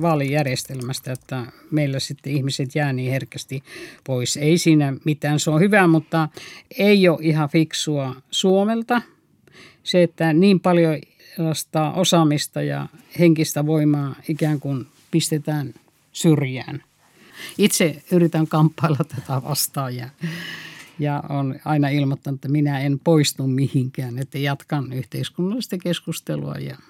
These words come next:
toivottavasti vielä enemmän kuin tähän saakka, kun on, kokee olevansa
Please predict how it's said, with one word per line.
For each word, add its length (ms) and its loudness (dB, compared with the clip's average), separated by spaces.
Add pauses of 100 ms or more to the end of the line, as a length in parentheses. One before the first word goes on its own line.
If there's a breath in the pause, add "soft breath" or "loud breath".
(100)
toivottavasti 500 -6
vielä 240 0
enemmän 320 2
kuin 120 -10
tähän 280 -6
saakka, 320 -10
kun 160 -10
on, 200 -6 (480 loud breath)
kokee 300 -4
olevansa 500 -2